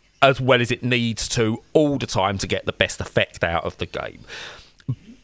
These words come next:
But that being said, what it does do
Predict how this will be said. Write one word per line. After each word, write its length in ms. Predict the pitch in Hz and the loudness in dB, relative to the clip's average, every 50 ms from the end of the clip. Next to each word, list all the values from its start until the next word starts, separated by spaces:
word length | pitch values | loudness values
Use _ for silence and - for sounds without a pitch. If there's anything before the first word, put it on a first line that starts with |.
| _ _ _ - - | _ _ _ 2 6
But 500 | 160 127 110 92 - - - - - - - - - 131 - | 6 6 6 4 2 -2 -6 -6 -6 -6 -6 -8 -16 -4 0
that 300 | - 123 123 120 - - | 2 2 2 2 0 0
being 300 | - 117 107 110 117 104 | 0 2 2 2 2 0
said, 440 | 95 - - 117 101 107 110 104 - - - | -2 0 2 2 2 2 2 0 -2 -4 -6
what 340 | - 113 95 107 107 104 101 | -8 -6 -4 -2 0 0 0
it 140 | 104 85 - | -2 0 2
does 340 | - 120 117 117 123 113 - | 4 4 6 4 4 2 0
do 420 | - - 135 120 110 101 95 90 | 0 2 2 4 4 2 0 0